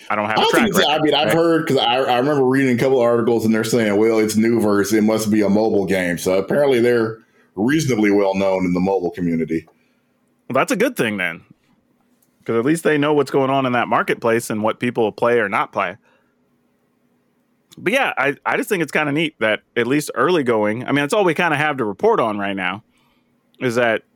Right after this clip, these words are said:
Speaker 1: people seem to be liking what's going on early on. The only thing I saw so far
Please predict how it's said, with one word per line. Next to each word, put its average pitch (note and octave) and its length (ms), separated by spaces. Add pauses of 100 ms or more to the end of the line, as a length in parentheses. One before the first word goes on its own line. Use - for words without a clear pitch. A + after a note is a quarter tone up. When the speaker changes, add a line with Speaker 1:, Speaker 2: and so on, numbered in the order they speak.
(880)
Speaker 1:
people D#3 280
seem D3+ 220
to C#3+ 60
be C3+ 120
liking C#3 420
what's A#2+ 160
going B2 260
on A#2+ 140
early A2+ 240
on. A2+ 280 (260)
The D3+ 100
only B3 180
thing A#3 160
I G3+ 80
saw F3 240
so D#3 180
far G2+ 480